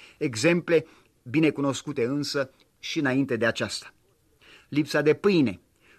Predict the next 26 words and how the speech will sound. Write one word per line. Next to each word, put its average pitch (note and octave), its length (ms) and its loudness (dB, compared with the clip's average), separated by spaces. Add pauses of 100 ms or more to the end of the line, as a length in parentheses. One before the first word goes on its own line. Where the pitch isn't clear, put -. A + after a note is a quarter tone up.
(120)
cozile D#3 440 2
pentru D3+ 340 -4
lapte, - 480 0 (480)
investițiile D#3+ 760 0
greșite, D#3 640 -2 (460)
birocrația F3 720 0
absurdă, D#3+ 680 0 (420)
toate D3 220 -4
acestea", F3+ 420 -2
a - 20 -2
declarat D3 420 0
Bratkowski, C#3 640 -4
"sunt D#3+ 220 -4
vina D3+ 280 2
partidului, C3+ 640 -2 (480)
deoarece D#3 400 -2
partidul D3+ 640 0
este C3+ 280 -2
acela F3+ 480 -2 (380)
care D#3 180 2
a D3+ 80 6
jucat F#3 500 -4
și - 160 -10
continuă D3 560 -2
să B2 180 -8
joace D#3 480 -4